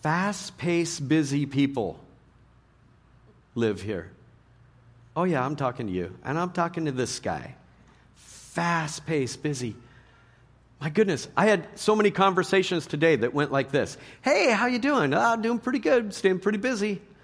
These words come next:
It's the first thing we say. "How, how's your wife? How, how's your husband?" "Oh, doing good. I mean, it's hard to find time together 'cause, you know, we're so busy."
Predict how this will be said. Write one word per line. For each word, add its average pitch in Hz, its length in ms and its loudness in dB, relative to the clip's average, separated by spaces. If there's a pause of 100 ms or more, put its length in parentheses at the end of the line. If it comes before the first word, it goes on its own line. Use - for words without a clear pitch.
(1300)
It's - 100 -20
the - 40 -18
first 160 240 0
thing 147 160 0
we 139 80 -2
say. 139 300 -4 (540)
"How, 185 260 0
how's 175 260 -2
your 160 120 0
wife? 175 320 -2
How, 147 320 -2
how's 151 260 -6
your 143 100 -4
husband?" 143 400 -4 (340)
"Oh, 247 140 4
doing 240 260 0
good. 254 220 4
I 165 100 6
mean, 180 140 4
it's 175 120 0
hard 202 180 4
to 175 60 -4
find 185 260 0
time 196 220 0
together 160 400 0
'cause, 131 260 -6
you 151 60 -2
know, 185 160 0
we're 127 180 -4 (1000)
so 151 200 -2
busy." 151 580 4